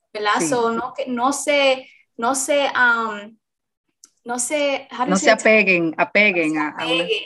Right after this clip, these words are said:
Speaker 1: no se apeguen a, a algo que no es tuyo. <laughs>
Speaker 2: Sí, sí. Y también lo que pasa es, mira, el último punto.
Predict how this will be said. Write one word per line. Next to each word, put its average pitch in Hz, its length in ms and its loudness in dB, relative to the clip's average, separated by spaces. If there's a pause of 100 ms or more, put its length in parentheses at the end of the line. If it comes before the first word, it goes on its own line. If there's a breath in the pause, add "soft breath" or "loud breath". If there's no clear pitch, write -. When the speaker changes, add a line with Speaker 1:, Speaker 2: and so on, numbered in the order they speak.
(140)
Speaker 1:
no 220 60 -14
se 240 160 -8
apeguen 226 600 -4
a, 196 220 0
a 208 240 0
algo 226 240 0
que 220 120 -6
no 214 120 -8
es 220 200 -8
tuyo. 226 520 -4
<laughs> - 260 -14
Speaker 2:
Sí, 156 460 0
sí. 151 420 -2 (200 soft breath)
Y 208 100 2
también 214 300 4
lo 262 80 4
que 302 100 6
pasa 262 340 4
es, 202 200 2
mira, 175 280 2
el 170 160 4
último 214 360 0
punto. 160 440 -4